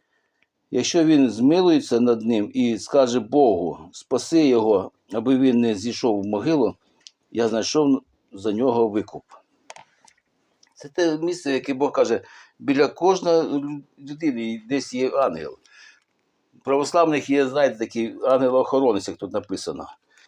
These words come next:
який береже нас. Тільки другий раз, чи ми його чуємо, цього ангела, чи ми звертаємо уваги. І це, знаєте, я к-, к-, колись бачив на Ютубі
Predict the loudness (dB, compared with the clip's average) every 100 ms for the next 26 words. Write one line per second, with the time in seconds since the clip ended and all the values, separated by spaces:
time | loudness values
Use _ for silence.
0 | _ _ -8 0 0 2 0 0 0 -2
1 | -4 -12 -18 -20 _ _ _ _ -18 -8
2 | -4 -2 0 4 2 2 -10 -20 _ _
3 | _ _ -20 _ _ _ 0 2 4 2
4 | -2 -2 0 0 -4 -2 0 0 -2 -6
5 | -10 -12 -14 -18 -16 -14 -14 _ _ _
6 | _ _ _ _ _ _ _ _ -6 -2
7 | -2 -4 -6 -2 2 2 2 2 2 2
8 | 0 -4 -16 -20 _ _ _ _ -10 -10
9 | -4 2 2 2 -2 -12 -20 _ _ -14
10 | -8 -4 -2 -4 -2 -6 -6 -8 -4 -4
11 | -4 -2 0 -2 -2 -4 -4 -4 -4 -4
12 | -6